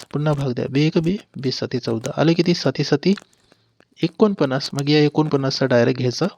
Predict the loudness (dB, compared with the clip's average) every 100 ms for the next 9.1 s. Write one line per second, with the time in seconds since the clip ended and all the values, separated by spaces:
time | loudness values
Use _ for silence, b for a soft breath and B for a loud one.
0 | -6 0 2 2 0 -2 -6 -2 -2 -2
1 | -6 -2 -4 -6 _ b b b -6 -2
2 | -2 -2 -6 -12 -14 -20 _ _ _ -10
3 | -4 0 -2 _ _ -2 2 2 2 2
4 | 0 -2 -18 _ B B B B B _
5 | _ -6 0 0 0 -4 0 0 2 2
6 | 2 2 2 -2 -2 -4 -4 -2 -4 -2
7 | -4 0 2 0 -2 B B B -6 0
8 | 0 2 0 2 0 0 -2 -4 -4 -2
9 | -4